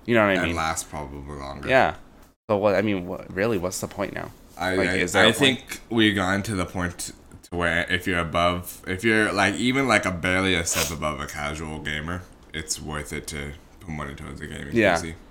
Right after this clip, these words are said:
Speaker 1: Or if you're ingrained in a controller like me and, like, fucking, I don't know, maybe you could try to learn mouse and keyboard, but it's kinda difficult,
Speaker 2: Yeah, it's
Speaker 1: to be
Speaker 2: possible to
Speaker 1: honest.
Speaker 2: learn, though, I mean.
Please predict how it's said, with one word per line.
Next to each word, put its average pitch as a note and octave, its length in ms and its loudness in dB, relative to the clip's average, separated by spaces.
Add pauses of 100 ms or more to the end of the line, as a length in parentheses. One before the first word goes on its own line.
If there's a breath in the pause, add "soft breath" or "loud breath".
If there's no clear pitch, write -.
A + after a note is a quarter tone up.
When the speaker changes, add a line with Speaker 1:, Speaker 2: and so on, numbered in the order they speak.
(560)
Speaker 1:
Or A2+ 260 12
if A2 140 2
you're G#2+ 160 4
ingrained F#2+ 560 0
in F#2 400 -2 (480)
a - 60 -6
controller F2+ 600 2
like E2 380 0
me E2+ 320 -2 (480)
and, E2 400 -6
like, D#2 280 0 (420)
fucking, E2 460 -6 (2000)
I F2 80 -2
don't E2+ 100 0
know, E2 100 2
maybe F2 220 0
you F#2 120 2
could E2+ 260 -10
try E2 360 4
to G2 80 2
learn F#2+ 220 0
mouse F#2+ 260 0
and G#2 80 -4
keyboard, G#2+ 460 -2
but E2 260 0 (800)
it's G2 140 -2
kinda E3+ 240 6
difficult, F#2+ 560 0
Speaker 2:
Yeah, B2 280 2
it's D#3+ 120 -4
Speaker 1:
to - 140 -4
be F#2 100 2
Speaker 2:
possible C2+ 220 2
to B1 60 0
Speaker 1:
honest. G2 180 0
Speaker 2:
learn, D#2+ 80 -6
though, D2 120 -6
I D2+ 60 -4
mean. D2 280 -10